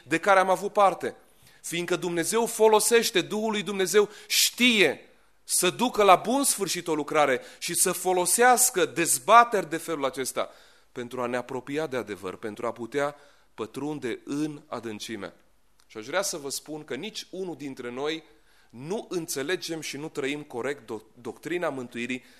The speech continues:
dacă nu ținem cont de ambele texte, și de cel din Iacov și de cel din, uh, uh, Pavel, din Galateni și din Roman. Și aș vrea să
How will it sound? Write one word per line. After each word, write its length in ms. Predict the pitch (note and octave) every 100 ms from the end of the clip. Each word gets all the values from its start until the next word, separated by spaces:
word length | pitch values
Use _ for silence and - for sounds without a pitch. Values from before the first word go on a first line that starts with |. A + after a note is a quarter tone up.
| _
dacă 280 | - A#2 B2+
nu 120 | D3
ținem 340 | E3+ E3 D3 B2+
cont 320 | - D#3 C3+
de 120 | C3+
ambele 380 | C#3 D3 C#3+ C3
texte, 420 | B2+ A#2 - -
și 180 | F#2 -
de 100 | D3+
cel 280 | D3 E3 D3+
din 160 | D3+ C#3
Iacov 420 | C3+ C#3+ C3 - _ _
și 160 | - B2
de 120 | B2
cel 300 | - B2 A#2
din, 260 | A2 G#2+ G#2
uh, 200 | G2+ G2+ - - _
uh, 240 | A2+ A2 -
Pavel, 520 | C3+ B2 A#2 G2+ F2+ -
din 240 | A2+ G#2
Galateni 520 | A2 A2+ G#2 D3 D3+
și 160 | C#3+ C#3
din 180 | B2 B2
Roman. 400 | B2 A#2+ G#2+ - _ _ _ _ _ _ _ -
Și 100 | C3+
aș 120 | A#2+
vrea 320 | F3+ G3+ -
să 500 | - - D#3+ D3+ D3+